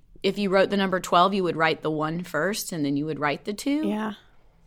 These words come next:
Speaker 1: So somewhere along the line, they've gotten this information, and they've, that's their truth. Like, you have to put the one at the top before.
Speaker 2: Yeah.
Speaker 1: It just, when you were,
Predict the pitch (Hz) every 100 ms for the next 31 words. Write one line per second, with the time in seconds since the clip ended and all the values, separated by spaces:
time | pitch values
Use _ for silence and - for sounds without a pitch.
0 | - _ - 233 214 - 226 240 233 220
1 | 202 208 202 180 175 262 196 180 185 175
2 | 196 190 185 185 180 180 180 170 180 208
3 | - 175 156 160 165 156 147 - _ _
4 | _ _ _ _ _ _ _ _ _ -
5 | - _ _ _ _ _ 185 196 196 -
6 | 175 - - 185 147 - - - _ _
7 | - 151 135 - 180 180 185 - - 202
8 | - 160 165 160 151 - - - 127 -
9 | - - - - - 202 180 147 240 294
10 | 302 - - 247 233 269 269 233